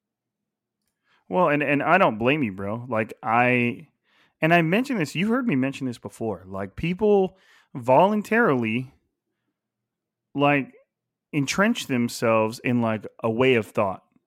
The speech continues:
You know, to me, it seems w-, way more interesting and way more entertaining and way more, like, stimulating and i-,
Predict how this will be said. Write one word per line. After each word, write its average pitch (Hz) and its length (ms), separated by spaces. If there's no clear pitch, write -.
You 127 100
know, 127 80
to 127 180
me, 202 340
it 135 160
seems 135 460
w-, 123 600
way 143 140
more 143 260
interesting 175 680
and 120 160
way 135 180
more 127 220
entertaining 170 880
and 120 200
way 127 180
more, 120 420
like, 107 640
stimulating 165 1040
and 110 560
i-, 90 100